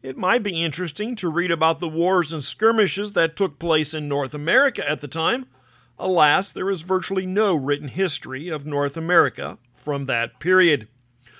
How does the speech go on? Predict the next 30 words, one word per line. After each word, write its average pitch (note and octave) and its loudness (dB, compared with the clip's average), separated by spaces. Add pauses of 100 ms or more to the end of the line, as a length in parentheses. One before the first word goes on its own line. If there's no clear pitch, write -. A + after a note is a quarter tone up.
(380)
Ferdinand C4+ 0
Magellan G#3 4
set G3+ 0
sail G#3+ 6
from G3 -4
Spain A#3 0
in F#3+ 0
fifteen F#3+ 0
nineteen F3+ 0
with F3+ 0
the F3+ -4
intent G3+ -4
of - -6
sailing F3 -2
around D3 2
the C#3+ 2
world. D#3+ 2 (420)
The G3 0
crew B3+ 2
will C4 4
make F3+ 2
it. A#3 -8
Magellan G#3+ 2
dies F#3 4
about F3+ -2
halfway F#3+ -2
around C#3+ -2
in F3+ -6
the F3 -4
Philippines. G#3 0